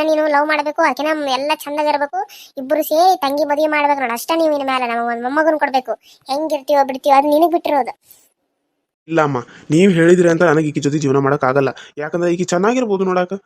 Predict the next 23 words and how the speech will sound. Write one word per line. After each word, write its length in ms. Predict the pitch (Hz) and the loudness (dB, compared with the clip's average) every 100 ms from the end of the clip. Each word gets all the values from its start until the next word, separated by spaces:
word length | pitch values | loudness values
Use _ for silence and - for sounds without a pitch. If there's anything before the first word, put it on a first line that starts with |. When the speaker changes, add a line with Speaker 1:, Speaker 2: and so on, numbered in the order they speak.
| _ 185 | _ -6
Speaker 2:
ನೋಡಾಕ್ 260 | 208 247 | -4 -2
ಚೆನ್ನಾಗಿದ್ರೆ 520 | 233 226 240 240 226 | -2 -2 -4 -2 -2
ಇಷ್ಟ 180 | 180 - | -2 -2
ಆಗಂಗಿಲ್ಲ. 340 | 196 196 190 - - - 123 | -2 -2 -4 -6 -10 -20 -10
ನಮ್ಮ 240 | 156 196 | -4 -2
ಮನಸ್ಸಿಗೂ 460 | 147 156 214 226 214 | 0 -2 -2 -2 -4
ಇಷ್ಟ 180 | 190 190 | -4 -2
ಆಗ್ಬೇಕು, 400 | 180 165 160 160 | -2 -4 -6 -4
ನಮ್ಮ 300 | 139 180 196 | -4 -2 0
ಮನಸ್ಸಿಗೆ 440 | 180 180 165 175 214 - - | 0 -2 -2 -4 -6 -12 -14
ಈಕಿ 160 | 165 190 | -6 -2
ಮ್ಯಾಲ 180 | 190 180 | 0 0
ಒಂಥರ 260 | 170 170 | -2 -2
ಫೀಲಿಂಗ್ಸ್ 460 | 165 - 185 208 196 | -4 -2 -2 -2 -4
ಬರ್ಬೇಕು. 200 | 170 151 | -4 -4
ನನಗ್ 220 | 143 165 | -4 -4
ಈಕಿ 140 | 165 156 | -8 -8
ಮ್ಯಾಲ 200 | 151 151 | -6 -4
ಯಾವ್ದೇ 240 | 131 139 | -4 -4
ರೀತಿಯಾದ 320 | 139 135 135 | -4 -4 -2
ಭಾವನೆ 320 | 165 135 127 | 0 -2 -2
ಇಲ್ಲ 260 | 156 165 190 | -2 0 2
ಅಮ್ಮ. 280 | 175 139 | 0 -2